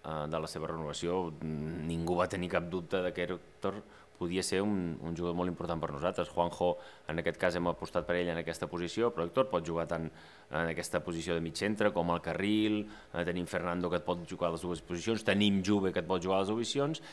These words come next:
i potser són més especialistes els casos de Fito, de Moja o de, d'Antonio Hidalgo, no? Però, bueno, Héctor ja sabem el que, el que ens pot donar i el que ens donarà segur.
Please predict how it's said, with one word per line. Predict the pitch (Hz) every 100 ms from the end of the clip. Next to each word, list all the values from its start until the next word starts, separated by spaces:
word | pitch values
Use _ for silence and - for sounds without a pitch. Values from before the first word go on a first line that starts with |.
| -
i | 87
potser | 98
són | 95 104
més | 98 98
especialistes | 98 98 95 92 101 104
els | 98 87
casos | 87 85 80
de | 80
Fito, | 98 98 90
de | 85
Moja | 95 - 104 107 - - -
o | 85
de, | 85 82 73 60
d'Antonio | 80 78 82 78
Hidalgo, | 76 69 73
no? | 80
Però, | 71 73
bueno, | 65
Héctor | 71 80 78 71 -
ja | 71 76
sabem | - 78 76 71
el | 71 73
que, | 71 65 - - - -
el | 78
que | 76
ens |
pot | - 73
donar | 73 73
i |
el | 87
que | 85
ens | 76
donarà | 73 71 71
segur. | - 69 71